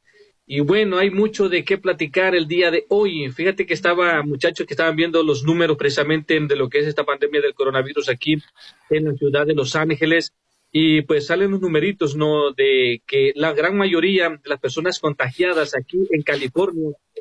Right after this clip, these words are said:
y en Los Ángeles precisamente pertenecen o son de origen hispano.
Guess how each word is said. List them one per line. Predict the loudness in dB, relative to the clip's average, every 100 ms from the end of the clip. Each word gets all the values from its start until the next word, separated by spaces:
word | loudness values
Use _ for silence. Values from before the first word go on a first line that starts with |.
| -10
y | -4
en | -2
Los | -2
Ángeles | -2 -2 -2
precisamente | -2 0 0 0 -2 -2
pertenecen | -2 -2 -2 -2 -2 -2 -2 -4 -2
o | -2
son | 0 0 0 -4 _ _ _ _ _ _ _
de | -2 0 2
origen | 0 -2 -2 -4
hispano. | -6 -8 -4 -4 -4 -10